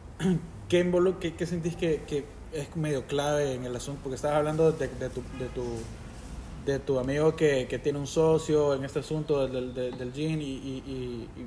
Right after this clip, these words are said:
y, y bueno, vos también tenés tus socios aquí en, en,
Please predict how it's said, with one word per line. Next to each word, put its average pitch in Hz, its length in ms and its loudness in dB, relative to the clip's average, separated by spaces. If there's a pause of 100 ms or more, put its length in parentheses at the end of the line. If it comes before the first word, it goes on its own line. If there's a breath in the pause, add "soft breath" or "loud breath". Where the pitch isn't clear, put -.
(100)
y, 131 40 -8
y - 20 -4
bueno, 135 280 -2
vos 135 180 -2
también 143 380 -2 (260 loud breath)
tenés 139 240 -4
tus 131 160 -4
socios 139 320 -4
aquí 131 280 -4
en, 131 180 -2
en, 120 240 -6